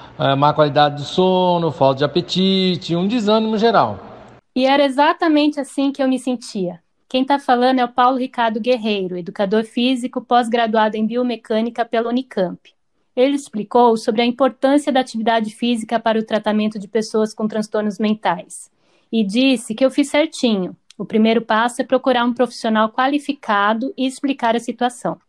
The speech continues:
Speaker 1: A partir daí, é, vai ter um caminho no tratamento que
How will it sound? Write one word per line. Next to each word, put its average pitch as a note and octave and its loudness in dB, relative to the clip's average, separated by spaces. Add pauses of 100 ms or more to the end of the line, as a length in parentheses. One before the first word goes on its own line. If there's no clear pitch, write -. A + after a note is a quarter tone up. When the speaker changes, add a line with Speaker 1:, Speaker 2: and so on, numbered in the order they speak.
(120)
Speaker 1:
A G3+ 4
partir A3+ 2
daí, E3 2 (600)
é, C3+ 4
vai C#3+ 2 (640)
ter D3+ 2
um C#3 0
caminho D#3 2
no F#3 -2
tratamento C#3+ 0 (760)
que E3 -2